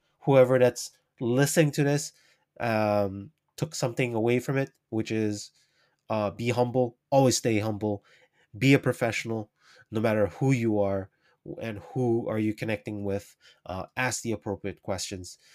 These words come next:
Um, treat it as any, uh, thing that you do as a professional en-, endeavor, because the fact that if you don't do that, you're gonna find yourself on the losing end of the stick.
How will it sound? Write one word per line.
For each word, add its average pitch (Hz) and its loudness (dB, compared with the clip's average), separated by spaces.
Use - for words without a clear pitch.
Um, 92 -8
treat 139 2
it 123 4
as 127 -4
any, 147 2
uh, 110 -2
thing 127 -2
that 117 2
you 113 -4
do 107 -2
as 95 -6
a 107 -10
professional 104 -6
en-, 107 -10
endeavor, 117 -4
because 110 -2
the 98 -8
fact 104 -2
that 98 -2
if - -12
you 113 -6
don't 117 0
do 131 4
that, 127 4
you're 113 -4
gonna 117 2
find 107 -2
yourself 104 -4
on 104 -4
the 101 -4
losing 98 -6
end 104 -6
of 98 -8
the 95 -8
stick. - -6